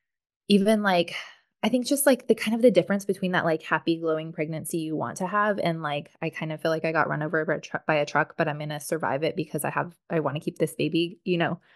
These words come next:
um, going and, like, I'm excited about this baby. So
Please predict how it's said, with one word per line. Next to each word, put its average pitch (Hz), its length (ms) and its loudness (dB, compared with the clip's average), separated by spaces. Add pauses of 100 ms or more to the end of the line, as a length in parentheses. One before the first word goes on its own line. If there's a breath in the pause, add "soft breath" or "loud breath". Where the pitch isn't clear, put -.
(400 soft breath)
um, 160 360 -2
going 185 500 4
and, 160 180 -2
like, 160 280 -6
I'm 151 160 -6
excited 160 360 2
about 147 200 -2
this 175 120 -4
baby. 185 440 -4 (240 soft breath)
So 190 340 8